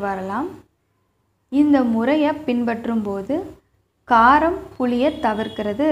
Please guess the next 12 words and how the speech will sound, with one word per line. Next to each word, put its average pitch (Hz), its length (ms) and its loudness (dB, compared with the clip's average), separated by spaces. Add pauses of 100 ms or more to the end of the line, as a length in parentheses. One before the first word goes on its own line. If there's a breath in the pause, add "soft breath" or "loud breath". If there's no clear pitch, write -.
ரொம்ப 208 200 -4 (120)
நல்லது. 190 420 -10 (1160)
மேலும் 285 500 2 (220)
இது 233 120 0 (120)
போன்ற 202 300 -4 (1200)
பெண்கள் 277 420 4 (100)
சம்பந்தப்பட்ட 214 760 -6 (720)
வெள்ளை 226 320 2 (100)
வெட்டையும் 202 500 -6 (180)
இன்னும் 214 260 -4 (140)
பல 208 220 0 (100)
நோய்களுக்கும் 202 760 -6